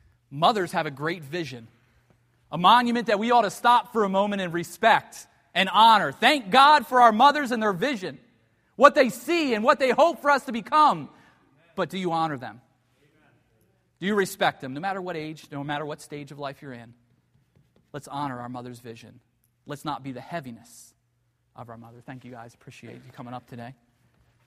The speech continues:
As we move through our story this morning,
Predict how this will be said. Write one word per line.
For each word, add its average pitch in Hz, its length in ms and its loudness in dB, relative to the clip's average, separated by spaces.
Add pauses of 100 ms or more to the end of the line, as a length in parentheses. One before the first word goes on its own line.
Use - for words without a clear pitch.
(2000)
As 170 280 2
we 180 260 -6 (220)
move 208 340 -2
through 220 220 0
our 185 160 6
story 214 400 -2
this 175 200 -8
morning, 180 400 -6